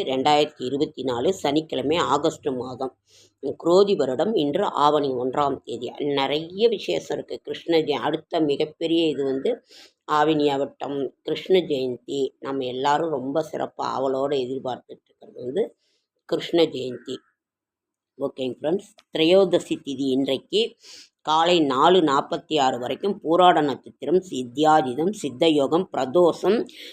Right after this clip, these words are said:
ஸ்ரீரங்கம், நந்தியம்பெருமான், மன்னார்குடி ராஜகோபால சுவாமி, திருவல்லிக்கேணி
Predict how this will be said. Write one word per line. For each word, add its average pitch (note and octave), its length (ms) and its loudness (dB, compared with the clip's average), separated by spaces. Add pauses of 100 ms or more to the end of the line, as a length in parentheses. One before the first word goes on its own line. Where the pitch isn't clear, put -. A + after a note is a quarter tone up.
(100)
ஸ்ரீரங்கம், G3+ 880 6 (640)
நந்தியம்பெருமான், F#3 1300 4
மன்னார்குடி F3+ 720 6
ராஜகோபால E3+ 800 4
சுவாமி, D3+ 800 2
திருவல்லிக்கேணி F3 720 2